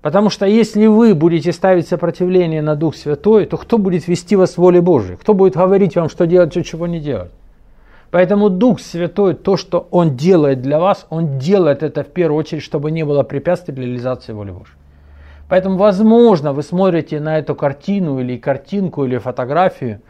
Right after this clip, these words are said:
и у вас и в мыслях нету, чтобы что-то. Но где эта граница?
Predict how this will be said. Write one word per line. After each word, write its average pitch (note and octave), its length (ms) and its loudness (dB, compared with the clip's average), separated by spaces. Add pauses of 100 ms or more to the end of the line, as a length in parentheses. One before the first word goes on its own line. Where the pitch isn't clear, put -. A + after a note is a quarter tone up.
(340)
и D3+ 60 -4
у F3 60 2
вас A3 240 0
и A#3 80 4
в A3 100 -6
мыслях G#3+ 720 2
нету, G3 680 4
чтобы F3 340 0
что-то. - 480 -4 (100)
Но D3+ 400 2 (1120)
где D#3+ 400 4
эта G#3+ 160 2
граница? G#3 720 4